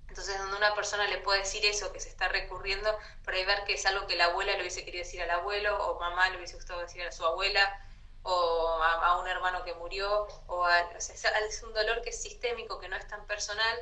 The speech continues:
verlo en el sistema también hace que uno le quite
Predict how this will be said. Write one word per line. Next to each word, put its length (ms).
verlo 260
en 80
el 100
sistema 520
también 240
hace 220
que 80
uno 140
le 120
quite 480